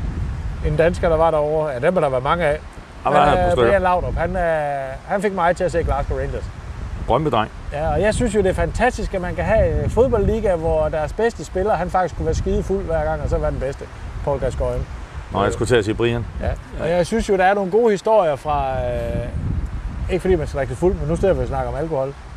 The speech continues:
Speaker 1: Altså, vi ved jo, at, øh, i en, øh, finale, hvor,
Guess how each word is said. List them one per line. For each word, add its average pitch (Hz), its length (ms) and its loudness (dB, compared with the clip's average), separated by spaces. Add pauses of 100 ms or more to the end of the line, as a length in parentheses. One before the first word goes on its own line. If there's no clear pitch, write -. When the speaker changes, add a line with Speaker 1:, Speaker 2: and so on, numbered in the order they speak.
(460)
Speaker 1:
Altså, 147 360 2 (240)
vi 180 240 0
ved 247 240 4
jo, 170 120 2
at, 160 200 2
øh, 147 300 -2
i 151 100 -2 (100)
en, 143 60 -6 (360)
øh, - 60 -4
finale, 208 500 2
hvor, 135 360 -2